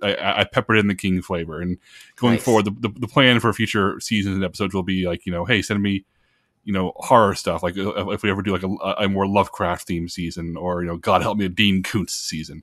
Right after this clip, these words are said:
Speaker 1: <laughs> we will, uh, we will sort of pepper it in. The, the idea is that, um, I mean, the first season is very much hard in Stephen King, but I think you can still enjoy it if you don't, if you don't know King. You just gotta,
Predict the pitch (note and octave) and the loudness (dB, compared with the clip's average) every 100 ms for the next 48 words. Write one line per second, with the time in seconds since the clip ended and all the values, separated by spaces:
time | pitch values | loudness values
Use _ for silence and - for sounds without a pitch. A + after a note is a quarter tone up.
0 | - - - D3+ A#2+ D#3 B2+ - - - | -14 -12 0 0 2 -2 -2 2 2 6
1 | C#3 A#2+ D3+ C3 - C4 C4 - A2+ G#2 | 4 6 6 4 0 -2 0 6 8 8
2 | G2+ G#2 A2+ A2 G#2 G#2+ A2 G#2 - - | 6 2 2 4 2 2 2 2 -2 -2
3 | A#2 G#2 G2 G2 G#2 G#2+ G#2 G2+ F#2+ F#2+ | 0 4 2 4 4 4 4 2 2 0
4 | F2+ F#2+ F#2 - - - - _ - F2+ | 0 0 0 -4 -20 -20 -20 _ 0 2
5 | E2+ F2 E2 _ _ _ _ A2+ G#2+ - | 2 0 -6 _ _ _ _ 0 4 8
6 | D3 - A#2 G#2+ G2+ G#2 A#2+ A2 F#2+ F#2 | 6 6 2 4 0 2 6 6 6 2
7 | - G2+ F#2 F2+ G2 F#2 F#2 - F2 - | 2 2 2 0 -2 -2 -2 -2 -2 -2
8 | G#3 G#3+ - G3 G3 D#3+ D#3+ A2+ G#2 G#2 | 0 0 0 0 2 4 4 2 0 0
9 | F2 G#2 G#2+ F#2 F2+ - E2+ F2+ - F2+ | 0 0 0 2 -2 -2 -2 -4 -4 -6
10 | E2+ | -6